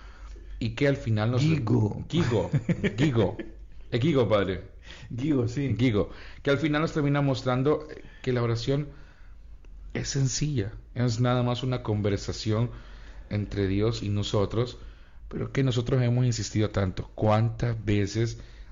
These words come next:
Speaker 1: dejamos que esa conversación fluya?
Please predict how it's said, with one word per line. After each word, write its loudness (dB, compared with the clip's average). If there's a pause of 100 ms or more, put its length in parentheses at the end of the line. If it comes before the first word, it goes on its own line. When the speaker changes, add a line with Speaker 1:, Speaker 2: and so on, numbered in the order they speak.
(160)
Speaker 1:
dejamos 2 (400)
que 0
esa -2
conversación -2
fluya? 0